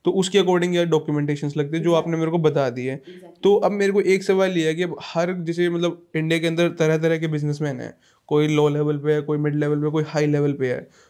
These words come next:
Speaker 1: तो जैसे जो हम सेविंग्स अकाउंट खुलवाते हैं, तो उसके अंदर मिनिमम बैलेंस का वो होता है,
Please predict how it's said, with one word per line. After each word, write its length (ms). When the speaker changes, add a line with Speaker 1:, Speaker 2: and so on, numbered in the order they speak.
Speaker 1:
तो 320
जैसे 340
जो 160
हम 120
सेविंग्स 340
अकाउंट 220
खुलवाते 360
हैं, 100
तो 100
उसके 340
अंदर 160
मिनिमम 380
बैलेंस 320
का 100
वो 120
होता 280
है, 100